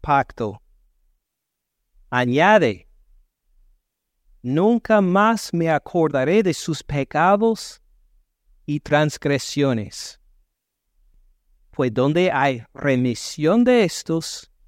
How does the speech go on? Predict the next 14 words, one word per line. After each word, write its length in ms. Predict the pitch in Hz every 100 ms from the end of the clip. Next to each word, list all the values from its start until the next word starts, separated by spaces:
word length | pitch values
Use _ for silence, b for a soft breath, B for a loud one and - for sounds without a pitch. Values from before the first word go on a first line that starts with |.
| _ - _ _
no 240 | 113 110
hay 120 | 110 113
más 320 | 127 131 -
ofrenda 560 | 131 - 139 156 147
por 180 | - 135
el 120 | 131
pecado. 600 | - 135 - 175 208 143 - _ _ _ _ _ _ _ _ _ _ _ _ _ _ _ -
¿Dios 400 | 110 131 202 -
se 200 | - 208
acuerda 600 | - - 185 208 214 202
de 120 | 180
nuestros 440 | 170 180 - 185
pecados 600 | - 170 180 196 202 -
ahora? 500 | 175 180 208 220 202